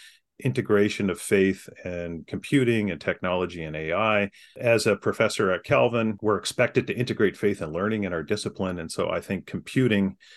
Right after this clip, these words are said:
there's lots of technical work being done in computing, but not a lot of perspectival work being done in computing. And so,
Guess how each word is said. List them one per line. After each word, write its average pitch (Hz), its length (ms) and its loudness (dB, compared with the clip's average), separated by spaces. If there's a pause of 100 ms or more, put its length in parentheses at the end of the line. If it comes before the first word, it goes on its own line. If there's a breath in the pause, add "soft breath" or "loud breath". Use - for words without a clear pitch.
(320 soft breath)
there's 101 160 0
lots 170 160 4
of 131 100 0
technical 139 480 2
work 101 280 2
being 98 260 0
done 90 220 0
in 87 60 -8
computing, 85 460 -6
but 90 140 -2
not 127 180 2
a 117 40 4
lot 107 180 6
of 95 140 0
perspectival 92 840 0
work 85 280 -10 (180)
being 87 220 -8
done 85 200 -2
in 78 120 -10
computing. 82 480 -6
And 73 100 -12
so, 87 360 -2